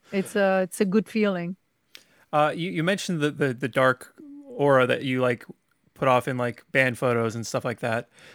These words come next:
Speaker 2: We're in October. I don't know how much, uh, Halloween has an impact in Italy, but are you a Halloween-y
Speaker 1: Uh,
Speaker 2: person?
Speaker 1: I love Halloween, but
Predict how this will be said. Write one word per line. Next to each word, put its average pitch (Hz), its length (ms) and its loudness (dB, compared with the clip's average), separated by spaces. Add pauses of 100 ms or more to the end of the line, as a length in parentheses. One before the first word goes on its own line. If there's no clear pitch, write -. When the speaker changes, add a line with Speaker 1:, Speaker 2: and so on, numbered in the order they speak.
(100)
Speaker 2:
We're 190 180 2
in 196 60 0
October. 139 520 2
I 135 120 6
don't 151 120 4
know 151 140 2
how 135 160 2
much, 131 480 -2
uh, 131 220 4
Halloween 135 480 2
has 135 140 0
an 147 60 -8
impact 135 420 0
in 139 60 -8
Italy, 127 380 -2
but 123 220 0
are 135 120 2
you 151 160 2
a 156 40 0
Halloween-y 147 500 2
Speaker 1:
Uh, 254 100 4
Speaker 2:
person? 175 400 0 (560)
Speaker 1:
I 233 140 10
love 233 360 10
Halloween, 240 640 6 (260)
but 202 440 6